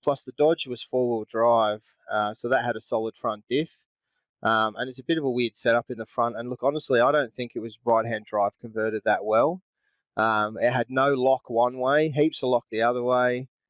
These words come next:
It sort of, it was a bit weird. As a lot of right-hand drive converted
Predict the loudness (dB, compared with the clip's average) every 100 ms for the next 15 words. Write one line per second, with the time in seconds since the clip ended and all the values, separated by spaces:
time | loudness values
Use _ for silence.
0 | -4 -2 -2 -4 -2 2 2 0 _ _
1 | _ -8 -4 -2 -2 0 0 0 -2 -4
2 | 0 0 2 2 2 2 -2 -6 0 2
3 | 2 0 -2 0 0 0 -6 0 0 0